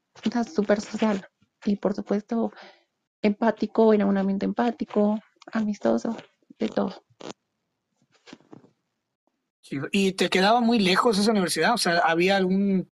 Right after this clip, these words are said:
Speaker 2: un trayecto largo que tuvieras que agarrar micro, o combi, o taxi para llegar?
Speaker 1: Eh, no, eran, mm, treinta minutos de mi casa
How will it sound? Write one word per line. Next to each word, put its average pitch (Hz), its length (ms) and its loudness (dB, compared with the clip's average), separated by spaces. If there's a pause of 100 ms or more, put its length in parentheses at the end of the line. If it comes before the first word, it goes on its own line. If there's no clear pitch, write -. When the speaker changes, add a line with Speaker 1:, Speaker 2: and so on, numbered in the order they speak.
(140)
Speaker 2:
un 180 160 0
trayecto 180 520 0
largo 175 420 0
que 165 120 -6
tuvieras 160 340 -2
que - 60 -4
agarrar 160 260 0
micro, 170 480 -2
o 160 320 2
combi, 165 540 -2
o 139 140 -4
taxi 165 560 -2
para 147 220 -2
llegar? 147 360 -6 (1600)
Speaker 1:
Eh, 233 280 4
no, 240 380 4
eran, 294 520 0
mm, 214 200 -2
treinta 220 340 -2
minutos 226 400 -2
de 214 80 0
mi 190 120 -2
casa 247 400 -6